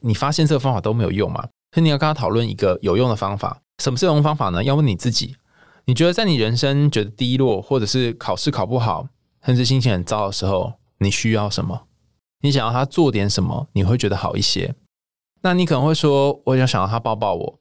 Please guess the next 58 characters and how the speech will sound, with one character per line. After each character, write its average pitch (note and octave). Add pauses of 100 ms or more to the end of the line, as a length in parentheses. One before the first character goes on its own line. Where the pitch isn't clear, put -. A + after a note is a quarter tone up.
或 A#2+
他 A2+
跟 A2+
我 F#2
说 G#2+
没 F#2
关 F2+
系， G#2 (100)
这 -
样 A#2+
就 A#2
好 G2+
了。” - (800)
他 D#3
可 D3+
能 G#2
不 D#3
一 C#3
定 B2
能 G2+
够 G2
做 G2+
到， E2
但 E3
你 D3
们 G2
可 -
以 G#2+
试 C3+
着 -
做 -
做 A#2+
看 -
哈， E2+
就 A#2
是 -
他 B2+
可 B2+
以 -
做 B2+
一 A2
次 B2
或 B2+
做 C3+
两 E2
次 -
看 F#2+
看， - (200)
然 B2+
后 E3+
你 D3
可 C#3+
以 C#3+
试 F3+
着 C#3
去 D3
感 F#2+
觉， F2